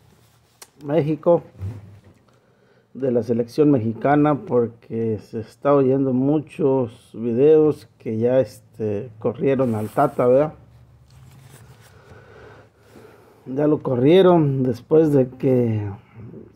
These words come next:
no se hizo mucho en el Mundial, ¿verdad? Yo creo que <laughs> tenía mejor la oportunidad que empezara de nuevo, ¿verdad? Porque, pues, a lo mejor, este,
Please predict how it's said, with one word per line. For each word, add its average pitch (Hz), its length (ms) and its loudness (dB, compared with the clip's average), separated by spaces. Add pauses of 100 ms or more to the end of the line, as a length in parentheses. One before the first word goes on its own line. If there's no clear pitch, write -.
(260)
no 143 280 2
se 139 160 2
hizo 143 260 2
mucho 139 380 2
en 123 100 0
el 123 80 -2
Mundial, 120 540 0
¿verdad? 117 320 -2 (360)
Yo 131 160 -4
creo 135 340 -2 (260)
que 143 440 -10
<laughs> - 120 -20 (420)
tenía 135 520 2
mejor 131 760 0 (1500)
la 131 80 -16
oportunidad 120 680 -4
que 139 100 -6
empezara 135 500 0
de 123 100 0
nuevo, 135 400 0
¿verdad? 135 280 0 (1600)
Porque, 113 880 -10 (1600)
pues, 123 360 -12
a 120 80 -4
lo 117 160 -4
mejor, 120 420 0
este, 131 560 -10